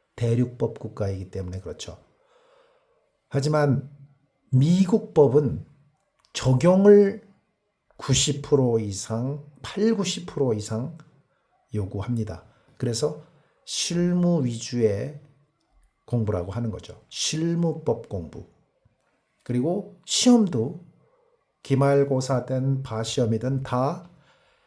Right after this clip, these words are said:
케이스로 나와서 적용 훈련을 시키는 겁니다. 따라서 제이디든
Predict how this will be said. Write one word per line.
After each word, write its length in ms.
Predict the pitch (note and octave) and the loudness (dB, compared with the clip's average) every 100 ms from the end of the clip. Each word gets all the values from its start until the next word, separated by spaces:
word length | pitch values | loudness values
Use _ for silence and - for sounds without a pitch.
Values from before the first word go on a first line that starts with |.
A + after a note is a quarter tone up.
| _ _ | _ _
케이스로 720 | - - E3+ E3+ - - C#3+ C3 | -10 -2 0 0 -2 0 2 2
나와서 760 | A2 F#2+ F#2 - C3+ F3 - - _ _ _ - | 0 -2 -4 -4 -4 -4 -10 -20 _ _ _ -10
적용 520 | - G#2+ A2 D3 D#3 | -6 -4 2 2 2
훈련을 440 | C#3 D3 C#3 B2 | -2 0 2 0
시키는 380 | A2+ - - A#2 | -4 -8 -10 -8
겁니다. 380 | F#2+ F2 - - _ _ _ _ _ - - - | -8 -12 -16 -20 _ _ _ _ _ -20 -16 0
따라서 580 | F3+ F3 - - - - _ _ _ _ - _ _ _ _ _ - | 4 4 2 -4 -8 -16 _ _ _ _ -20 _ _ _ _ _ -4
제이디든 920 | - C#3+ D#3+ F#3 D#3+ C#3+ G#2+ E2 | 8 10 10 6 -2 -2 -2 -4